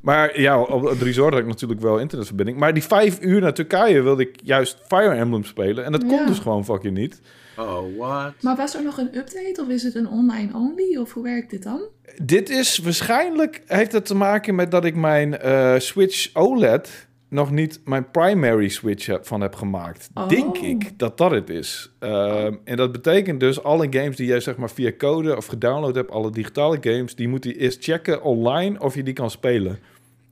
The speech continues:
Speaker 1: Eh,
Speaker 2: Oh.
Speaker 1: en dat betekende dus... Ik had gelukkig één fysieke game bij me.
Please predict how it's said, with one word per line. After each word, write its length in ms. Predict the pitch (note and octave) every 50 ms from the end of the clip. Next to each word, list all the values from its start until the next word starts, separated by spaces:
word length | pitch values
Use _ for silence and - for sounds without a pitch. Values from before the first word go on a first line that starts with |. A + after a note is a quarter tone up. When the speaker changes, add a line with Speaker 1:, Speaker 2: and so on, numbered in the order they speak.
| _ _
Speaker 1:
Eh, 120 | - A#2+ A2
Speaker 2:
Oh. 500 | G#2+ A2 A2 G#2+ A2 G#2+ G#2+ A2 A2 G#2 - - _ _ _ _ _
Speaker 1:
en 540 | - C3 B2 B2 B2 B2 A#2+ A#2+ B2 B2 - _ _
dat 480 | - B2+ B2+ C3 C3 C3+ - - - -
betekende 520 | - B2+ G#2 - - C#3 D3+ D3+ E3 D3 C#3
dus... 220 | C3 C3+ B2+ -
Ik 140 | - C#3+ -
had 160 | D3 D3+ D#3+ -
gelukkig 340 | - D#3 D#3 D3+ - - -
één 200 | - D#3 E3+ G3 -
fysieke 380 | - C#3 A#2 D3+ C#3+ - B2+ A2
game 220 | B2 B2+ B2+ A#2+
bij 240 | G2+ G2 G#2 G#2+ B2+
me. 180 | E3 G#3+ B3+